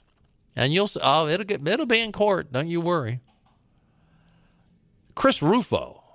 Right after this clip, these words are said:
has, uh, come out with a list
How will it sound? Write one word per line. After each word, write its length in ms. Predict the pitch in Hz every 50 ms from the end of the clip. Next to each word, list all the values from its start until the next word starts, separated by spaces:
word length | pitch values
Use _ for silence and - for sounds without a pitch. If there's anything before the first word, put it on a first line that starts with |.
| _ _ _ _ _ _ _ _ _ _ _ _ _ _ _ _ _ _ _ _ _ _ _ _ _ _
has, 480 | - 135 127 131 127 123 117 107 - -
uh, 460 | 117 110 104 101 95 95 92 101 113 - _ _ _ _ _ _ _ _ _ _ _ _ _ _ _ _ _ _ _ _ _ _
come 260 | - - - 175 160
out 540 | 123 92 117 110 92 90 98 - - - - - _ _ _ _ _ _ _ _ _ _ _ -
with 300 | 101 101 113 120 120 - -
a 260 | - 123 110 104 104
list 720 | 101 98 101 110 131 175 196 139 120 - - - - -